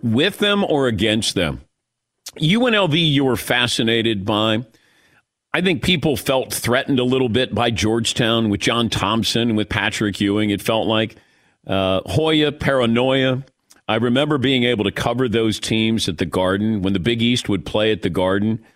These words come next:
And that's as good a basketball as I've ever been around. When you had Saint John's, you had Syracuse, you had Villanova, you had Georgetown.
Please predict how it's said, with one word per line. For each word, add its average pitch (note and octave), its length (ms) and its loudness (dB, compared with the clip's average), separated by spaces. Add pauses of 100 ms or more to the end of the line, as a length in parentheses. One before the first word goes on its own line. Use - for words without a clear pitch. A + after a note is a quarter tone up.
(500)
And B2 160 0
that's D#3 220 0
as A#2 160 0
good C#3+ 280 -2
a C#3 40 -2
basketball A2+ 640 0
as G2 100 -2
I've F2+ 180 0
ever F2 200 0
been D#2+ 200 -2
around. D2+ 400 -4 (360)
When G2+ 140 0
you G2+ 120 2
had G#2+ 380 -2 (300)
Saint B2 360 0
John's, A#2+ 560 0 (340)
you G2 200 -2
had G2 200 -2
Syracuse, A2 800 0
you G#2+ 80 0
had F#2+ 240 -2
Villanova, G2 800 0 (400)
you G2 140 -2
had F#2+ 200 -2
Georgetown. F2+ 720 -2